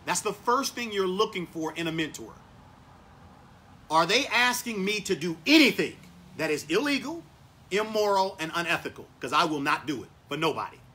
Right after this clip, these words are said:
Okay? That's the first thing you're looking for. The second thing you're looking for in a mentor, male or female, you're looking for someone that produces. You're looking for production, not someone that talks a good game.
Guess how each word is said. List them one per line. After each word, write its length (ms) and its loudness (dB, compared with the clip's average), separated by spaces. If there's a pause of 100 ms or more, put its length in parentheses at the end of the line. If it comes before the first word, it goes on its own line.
Okay? 260 -6 (320)
That's 160 -2
the 80 -6
first 240 2
thing 100 -6
you're 100 -2
looking 180 -8
for. 180 -20 (400)
The 100 0
second 460 2
thing 160 -4
you're 140 0
looking 260 -2
for 300 0
in 280 0
a 140 0
mentor, 540 -2
male 260 0
or 100 2
female, 440 -6 (320)
you're 140 2
looking 520 -2
for 360 -2
someone 760 -2 (340)
that 320 2
produces. 840 -4
You're 100 -4
looking 300 -2
for 140 -2
production, 680 -6 (320)
not 420 4
someone 680 0
that 220 -2
talks 400 -6
a 160 -2
good 300 -4
game. 400 -2